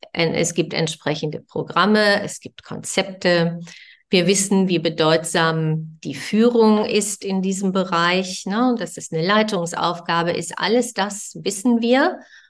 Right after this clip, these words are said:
Und, äh, es kommt eben auch jetzt darauf an, es zu tun, es umzusetzen.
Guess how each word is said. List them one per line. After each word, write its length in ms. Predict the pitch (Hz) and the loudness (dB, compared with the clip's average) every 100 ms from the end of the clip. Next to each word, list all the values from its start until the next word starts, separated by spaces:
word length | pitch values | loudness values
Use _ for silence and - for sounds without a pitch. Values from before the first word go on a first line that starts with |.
| _ _ _ | _ _ _
Und, 600 | - 190 190 190 185 - | 0 2 4 2 -2 -6
äh, 380 | - 165 165 165 | -4 -2 -2 -4
es 180 | 202 - | -6 -6
kommt 340 | - 214 233 | 0 0 0
eben 260 | - 190 190 | -2 -2 -2
auch 240 | - 180 | 0 -2
jetzt 400 | - 196 214 - | -2 -4 -4 -2
darauf 400 | 180 165 160 - | 0 0 -2 -4
an, 180 | 156 180 | -6 -4
es 200 | - - | -6 -10
zu 160 | - 190 | -8 -10
tun, 400 | - 233 220 165 | -4 0 2 2
es 120 | - | -2
umzusetzen. 1000 | - 220 220 175 165 - - - - | 0 2 2 -2 -4 -6 -8 -12 -12